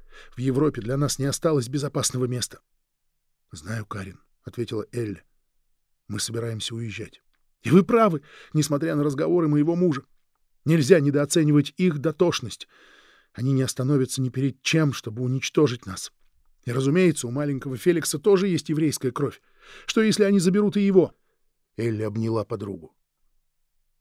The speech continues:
«Моя дорогая Карен, даже не представляю, как тебе тревожно. Но твой муж должен отложить свою жизнь в сторону ради защиты сына. Я уверена, что Пип готов на всё ради его безопасности».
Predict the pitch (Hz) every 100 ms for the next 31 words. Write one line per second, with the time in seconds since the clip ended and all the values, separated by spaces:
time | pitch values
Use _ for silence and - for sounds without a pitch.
0 | - 90 95 98 98 92 98 87 104 _
1 | _ _ _ _ _ _ _ - 117 123
2 | 123 135 - 135 143 135 - 110 110 110
3 | 113 113 98 95 _ _ _ _ _ -
4 | 113 120 127 143 123 104 139 120 131 131
5 | 131 147 147 123 123 110 131 120 117 -
6 | 143 143 131 127 123 117 120 - 123 127
7 | - 175 139 - _ _ _ _ _ 135
8 | 131 123 160 139 127 - 117 170 120 123
9 | 151 143 139 - 185 175 139 139 127 117
10 | 120 - 110 - - -